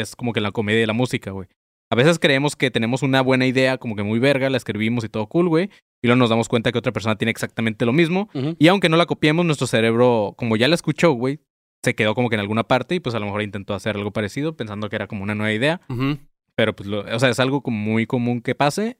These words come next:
Speaker 1: Eh, me imagino que también en muchas otras profesiones o cosas, güey,
Speaker 3: Hay,
Speaker 1: pero, pero
Speaker 3: hay
Speaker 1: a
Speaker 3: un
Speaker 1: eso se le llama
Speaker 3: video,
Speaker 1: criptomnesia.
Speaker 3: hay un video justo de Dave Roll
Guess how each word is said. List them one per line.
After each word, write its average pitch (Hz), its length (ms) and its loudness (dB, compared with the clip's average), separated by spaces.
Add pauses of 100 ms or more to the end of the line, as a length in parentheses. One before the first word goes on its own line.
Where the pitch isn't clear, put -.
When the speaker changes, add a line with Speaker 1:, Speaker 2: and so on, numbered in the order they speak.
Speaker 1:
Eh, 104 480 -4
me 110 120 -6
imagino 107 260 -2
que 110 80 -8
también 101 240 -2
en 104 80 -2
muchas 107 240 -6
otras 101 400 -12 (300)
profesiones 107 440 -4
o 110 160 -2
cosas, 151 260 -2
güey, 208 120 4
Speaker 3:
Hay, 156 60 0
Speaker 1:
pero, 120 440 2
pero 117 160 2
Speaker 3:
hay 107 40 4
Speaker 1:
a 107 40 4
Speaker 3:
un - 40 4
Speaker 1:
eso 135 80 2
se 127 60 4
le 117 80 6
llama 135 140 4
Speaker 3:
video, 139 100 0
Speaker 1:
criptomnesia. 101 680 -4
Speaker 3:
hay 139 140 0
un 151 80 0
video 127 240 0
justo 135 440 -4
de 107 600 -4
Dave 113 280 -4
Roll 123 400 -8